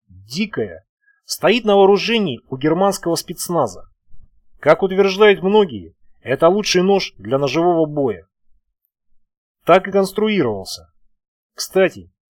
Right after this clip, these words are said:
ни у кого больше таких ножей нет и не будет. Только для гвардейцев". Улыбнулись волчата.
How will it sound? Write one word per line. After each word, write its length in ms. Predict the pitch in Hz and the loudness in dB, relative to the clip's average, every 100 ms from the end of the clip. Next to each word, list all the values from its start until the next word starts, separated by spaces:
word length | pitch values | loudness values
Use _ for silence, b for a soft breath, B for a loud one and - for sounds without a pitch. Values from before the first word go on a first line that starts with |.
| _ - | _ -14
ни 160 | 101 | -4
у 140 | 151 175 | -2 2
кого 340 | 185 196 233 | 4 4 2
больше 420 | 156 151 - - | 0 0 -2 -10
таких 400 | - 117 - 196 | -16 -10 -8 -6
ножей 320 | 147 135 160 | -4 -2 -2
нет 280 | 165 131 - _ _ _ _ _ | -2 -6 -10 _ _ _ _ _
и 120 | - 180 | -4 0
не 120 | 196 | 0
будет. 400 | 175 151 90 - _ _ _ _ _ _ _ _ _ | -2 -6 -10 -20 _ _ _ _ _ _ _ _ _
Только 500 | 156 202 196 92 - | 4 4 2 -14 -16
для 220 | 101 107 | -12 -8
гвардейцев". 640 | 139 156 156 147 120 - - _ - _ _ _ _ _ _ _ _ _ _ _ _ _ _ _ _ _ _ | 2 4 4 0 -4 -6 -16 _ -20 _ _ _ _ _ _ _ _ _ _ _ _ _ _ _ _ _ _
Улыбнулись 680 | 90 98 139 190 180 170 165 | -18 -10 0 2 2 0 2
волчата. 640 | 160 160 - - 190 - | 4 4 2 0 0 -2